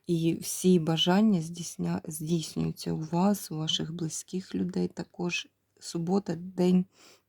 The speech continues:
насолоди, радощів. Дуже хороший день. І в неділю ви,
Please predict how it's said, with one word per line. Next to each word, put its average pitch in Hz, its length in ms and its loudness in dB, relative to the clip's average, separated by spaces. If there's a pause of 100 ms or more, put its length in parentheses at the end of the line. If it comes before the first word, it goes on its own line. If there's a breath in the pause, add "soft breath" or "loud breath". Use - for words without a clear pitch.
насолоди, 170 920 -2
радощів. 185 760 -2 (2500)
Дуже 175 220 2
хороший 175 560 -6
день. 190 420 4 (340 loud breath)
І 190 120 4
в 175 100 -2
неділю 196 760 2 (1600)
ви, 185 420 0